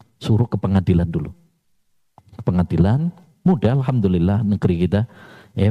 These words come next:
mudah. Dikasih. Artinya, wal-,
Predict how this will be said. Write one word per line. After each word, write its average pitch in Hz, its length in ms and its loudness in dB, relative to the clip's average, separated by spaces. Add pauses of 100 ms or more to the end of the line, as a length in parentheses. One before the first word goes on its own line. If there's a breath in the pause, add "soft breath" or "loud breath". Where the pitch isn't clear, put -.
mudah. 90 480 -6 (400)
Dikasih. 127 400 0 (960 soft breath)
Artinya, 98 440 0
wal-, 113 240 0